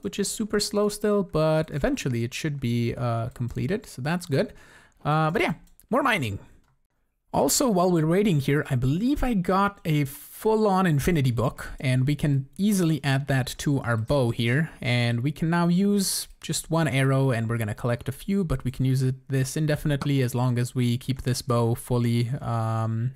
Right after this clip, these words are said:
fully repaired, and we can, uh, easily defend <laughs> ourselves from, uh, mobs from afar. That's wonderful. I am done with mining. We have a bunch of resources here, some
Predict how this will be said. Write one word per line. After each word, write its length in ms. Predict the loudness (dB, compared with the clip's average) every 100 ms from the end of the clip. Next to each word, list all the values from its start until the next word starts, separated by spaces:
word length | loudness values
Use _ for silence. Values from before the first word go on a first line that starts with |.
| -10 -4
fully 220 | 0 2
repaired, 460 | 2 4 2 0 0
and 220 | 0 0 0
we 140 | -2
can, 420 | 0 0 2 2
uh, 200 | 2 0 0
easily 320 | 0 2 0
defend 320 | 0 2 2
<laughs> 40 | 2
ourselves 540 | 0 2 0 0 -4
from, 400 | -2 0 2 2
uh, 200 | 0 0
mobs 340 | 0 0 -4
from 300 | -4 0 2
afar. 400 | 2 2 2 0 -2
That's 400 | -2 0 -2 -2
wonderful. 400 | 0 0 -2 -10 _ -20 _ _ _ _ _ 0
I 100 | 2
am 180 | 4
done 200 | 2 2
with 140 | 2 2
mining. 500 | 2 2 2 2 2
We 120 | 0
have 240 | 0 0
a 60 | 2
bunch 280 | 2 2 2
of 100 | 2
resources 640 | 2 2 2 0 0 -2
here, 260 | 0 2 2
some 360 | 0 2 2